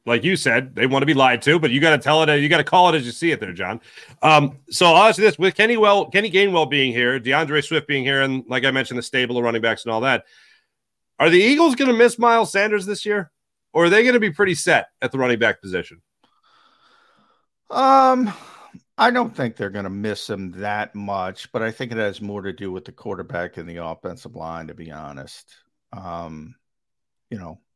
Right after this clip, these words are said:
Speaker 2: I think the quarterback helps the running backs on this team by, uh, manipulating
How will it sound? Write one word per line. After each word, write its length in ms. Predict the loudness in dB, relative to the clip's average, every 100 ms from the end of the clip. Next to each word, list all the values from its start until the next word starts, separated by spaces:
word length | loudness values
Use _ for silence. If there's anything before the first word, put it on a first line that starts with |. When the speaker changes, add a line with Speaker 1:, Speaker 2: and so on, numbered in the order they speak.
| _
Speaker 2:
I 100 | -10
think 220 | -8 -10 -12
the 80 | -12
quarterback 560 | -8 -6 -4 -4 -4
helps 420 | -6 -8 -10 -16
the 100 | -14
running 380 | -10 -8 -8 -10
backs 380 | -8 -10 -10 -12
on 120 | -12
this 240 | -12 -14 -14
team 420 | -14 -12 -14 -16
by, 400 | -14 -12 -12 -16 _ _ _ _ _ _ _ _ _ _ _ -10
uh, 280 | -6 -4 -6
manipulating 1040 | -6 -4 -2 -2 -4 -2 -4 -4 -8 -10